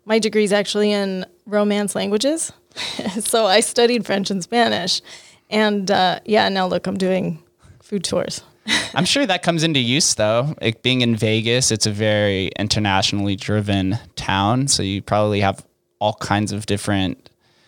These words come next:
Speaker 2: guests or customers that come on the food tour.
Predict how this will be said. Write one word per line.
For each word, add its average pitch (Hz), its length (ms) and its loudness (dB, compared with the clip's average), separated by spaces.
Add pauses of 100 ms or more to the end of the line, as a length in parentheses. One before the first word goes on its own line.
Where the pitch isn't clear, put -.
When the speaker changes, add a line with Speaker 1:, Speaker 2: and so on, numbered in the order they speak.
(600)
Speaker 2:
guests 104 420 2
or 69 160 -2
customers 120 760 2
that 95 180 0
come 101 160 -2
on 98 120 -2
the 95 60 -6
food 95 220 -8
tour. 131 340 0